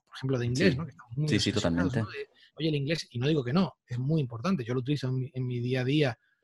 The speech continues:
Speaker 1: Eh, mañana tengo una charla con Silicon Valley, ¿vale? O sea, es decir, para mí es muy habitual hablar en inglés una o dos conversaciones al día, ¿no?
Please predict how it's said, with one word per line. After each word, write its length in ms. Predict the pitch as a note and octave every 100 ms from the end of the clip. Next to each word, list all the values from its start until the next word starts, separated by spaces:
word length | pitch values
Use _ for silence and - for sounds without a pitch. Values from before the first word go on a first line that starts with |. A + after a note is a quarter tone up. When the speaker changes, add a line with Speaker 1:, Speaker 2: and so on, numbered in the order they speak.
| _
Speaker 1:
Eh, 100 | -
mañana 240 | B2 A#2 C3
tengo 120 | C3
una 80 | A#2+
charla 220 | C3+ B2+
con 120 | A#2+
Silicon 360 | A#2 A#2 A#2+ B2+
Valley, 440 | E3+ F3+ F3 F3+
¿vale? 180 | D3+ B2+
O 40 |
sea, 140 | A#2 A#2
es 140 | A2+
decir, 240 | - C#3 - _
para 160 | - B2
mí 120 | D#3
es 100 | D#3
muy 260 | B2+ E3+ F3
habitual 360 | D#3 D3+ E3
hablar 300 | F#3 C3+ C#3 -
en 160 | C3+
inglés 320 | C3 C3 E3+ - _ _ _ -
una 220 | E3+ D#3+
o 60 | C#3+
dos 100 | C#3+
conversaciones 580 | C#3 C3 B2 C3+ B2+
al 140 | A#2+ A2+
día, 160 | A2 B2+
¿no? 200 | G3